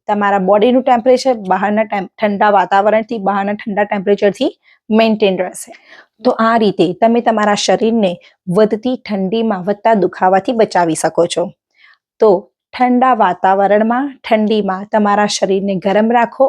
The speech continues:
અને એક્ટિવ રહો. તો thank you મારો આ વીડિયો જોવા માટે. જો તમને મારો આ વીડિયો ગમ્યો હોય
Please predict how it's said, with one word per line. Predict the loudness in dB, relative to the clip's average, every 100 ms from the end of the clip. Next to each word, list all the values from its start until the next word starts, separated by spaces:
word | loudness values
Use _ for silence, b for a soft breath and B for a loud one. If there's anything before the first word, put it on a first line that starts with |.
| 0
અને | 0 2 0 -6 -8
એક્ટિવ | -8 -4 -4 -4
રહો. | -6 -8 -14 _ B B B B B B -2
તો | 0
thank | 0 0 -2 0 2
you | 4 2 -4 -2
મારો | 0 2 4
આ |
વીડિયો | 4 2 2 2
જોવા | 2 2
માટે. | 2 2 0 -2 b b b -2
જો |
તમને | 0 2 2 2
મારો | 2 2
આ |
વીડિયો | 4 4 2
ગમ્યો | 0 -2 0
હોય | 0 -2